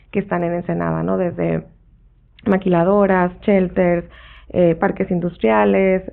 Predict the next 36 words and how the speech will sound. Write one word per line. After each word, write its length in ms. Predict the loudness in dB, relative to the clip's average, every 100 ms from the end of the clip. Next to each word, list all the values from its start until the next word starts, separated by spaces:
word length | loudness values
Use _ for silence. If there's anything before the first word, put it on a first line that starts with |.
| -8
profesionistas, 1040 | -6 -4 0 4 4 2 -2 -2 0 -2 -8 -18 -20 -20 -20 -10
eh, 240 | -4 -4 0
tenemos 320 | 0 0 -2
hoteles, 480 | -4 0 2 2 2
restaurantes, 680 | 0 0 2 2 2 0 0 -4
eh, 260 | -6 -6 -8 -10
ahora 200 | -6 -4
sí 100 | -6
que 140 | -8 -2
todas 180 | 0
las 160 | 2 0
vocaciones 400 | -2 -2 0 -2
económicas 500 | -2 -2 0 0 -2
representadas 540 | -2 -6 -6 -2 -2 0
ahí, 300 | 2 2 0 -10 -20 -20 -4
todos 280 | 2 2 2
con 140 | 2
el 80 | 2
objetivo 400 | 0 0 0 2
principal 600 | 0 0 -2 0 0 0
de 160 | 0 -2
promover 400 | 0 -2 0 0
Ensenada 580 | -2 -2 -2 0 -2 -2
como 400 | -4 -4 0 0
un 160 | -2
destino 600 | -4 -4 -2 0 0 -2 -6 -18 -8
de 100 | -2
negocios, 520 | 0 0 -2 -6 -10 -6
¿no? 160 | -4
Así 160 | -4 -4
como 220 | -2 0
hay 240 | 2 0 -4 -18 _ -10
quizá 240 | -6 -4
organizaciones 680 | -2 0 0 -2 -2 -2 -2
que 100 | -4
promueven, 600 | -2 0 2 2 0 -2